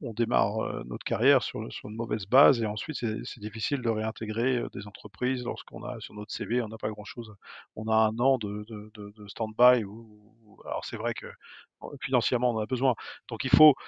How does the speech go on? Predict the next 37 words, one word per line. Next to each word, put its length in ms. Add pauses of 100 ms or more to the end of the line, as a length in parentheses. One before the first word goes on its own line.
(280)
faire 160
attention, 500
dans, 160 (100)
il, 140 (300)
ça 440
peut 120
être 80
nécessaire 500
pour 140
des 80
problèmes 260
de, 300
évidemment 320
financiers, 560 (500)
mais, 220
euh, 320
il 180
faut 140
pas 180
rester 440
sur 200
ces 140
postes 260
trop 160
longtemps. 300
Il 100
faut 180
vraiment 220
tout 160
de 60
suite 220
rechercher 580 (540)
et, 200
et, 60 (320)
et 180
être 220
courageux 540